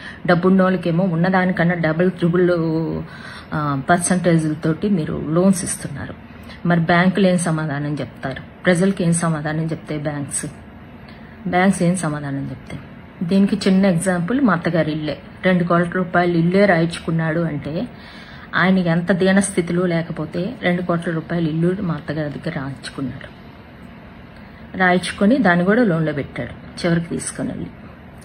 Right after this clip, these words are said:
ఆ లోన్ అంటే రెండు కోట్ల రూపాయలు ఇల్లు అనుకో, నాలుగు కోట్లు వచ్చి ఉంటుంది బ్యాంక్ నుంచి నాకు తెలిసి.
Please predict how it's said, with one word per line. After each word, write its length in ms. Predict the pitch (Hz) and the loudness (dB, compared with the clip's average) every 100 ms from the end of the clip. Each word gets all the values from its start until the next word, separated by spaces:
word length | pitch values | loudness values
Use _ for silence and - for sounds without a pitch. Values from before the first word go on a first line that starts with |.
| - | -4
ఆ 40 | 190 | 0
లోన్ 300 | 190 185 185 | 4 4 4
అంటే 240 | 175 254 240 | 2 0 2
రెండు 240 | 202 185 | 4 4
కోట్ల 240 | 190 175 | 4 2
రూపాయలు 360 | 180 175 180 175 | 0 0 0 2
ఇల్లు 180 | 165 165 | 2 2
అనుకో, 240 | 160 156 | 0 -2
నాలుగు 320 | 160 170 180 | 0 2 2
కోట్లు 300 | 175 175 170 | 0 -2 0
వచ్చి 200 | 170 - | -2 -4
ఉంటుంది 200 | 147 143 | -6 -6
బ్యాంక్ 360 | 143 143 143 - | -8 -6 -6 -4
నుంచి 480 | 147 - - - - | -4 -4 -8 -8 -8
నాకు 160 | - | -8
తెలిసి. 340 | - 85 - | -8 -8 -6